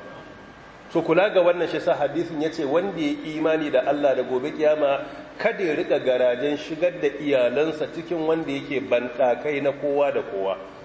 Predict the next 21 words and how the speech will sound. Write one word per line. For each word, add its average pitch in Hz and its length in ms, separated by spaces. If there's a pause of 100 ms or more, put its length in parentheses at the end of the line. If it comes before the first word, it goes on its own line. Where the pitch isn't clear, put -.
(120)
Ko 240 280
da 190 180
ku 135 160
na 143 100
mata 139 400
zalla 139 340
ne 135 140
sai 143 180
dai 143 180 (100)
in 185 260
a 143 80
babin 139 480
zarura 120 560
ne. 95 160 (320)
Har 165 140
Shaykhul 214 500
Islam 175 160
rahmatullahi 160 480
alaihi 160 160
ke 156 160
cewa 160 320